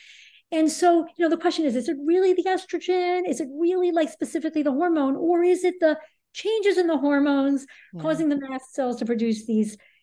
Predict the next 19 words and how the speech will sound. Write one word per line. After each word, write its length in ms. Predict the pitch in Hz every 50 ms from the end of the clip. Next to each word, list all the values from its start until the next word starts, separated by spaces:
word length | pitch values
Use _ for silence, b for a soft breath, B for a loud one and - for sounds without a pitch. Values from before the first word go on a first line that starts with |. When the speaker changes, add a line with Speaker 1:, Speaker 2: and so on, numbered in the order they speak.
| b _ _
Speaker 1:
these 140 | 269 247
mediators? 640 | 247 339 403 392 359 330 311 285 277 277 277 269 - -
And 320 | - 254 247 247 247 240 - _ _
some 200 | - - 320 311
of 60 | 320
the 60 | 302 277
mediators 600 | 277 269 247 254 247 240 240 226 226 220 208 226
are 140 | 214 214
making 460 | 202 220 - 247 240 233 226 214 214 -
people, 480 | 226 214 220 208 202 196 208 214 - -
women 460 | 233 226 - 254 214 240 214 214 196
hot 460 | 170 - - 302 370 415 - - - - _ _ _ _ _ _ _
and 100 | - 202
sweaty. 460 | 202 208 247 302 330 349 359 359 349 349 B B B B B B B _ _
Some 340 | - - - 254 254 254 294
are 300 | 294 247 247 240 233 240
making 420 | 233 240 240 240 226 220 254 247
them 140 | 240 240 233
cold 480 | 226 - 247 240 226 226 226 220 214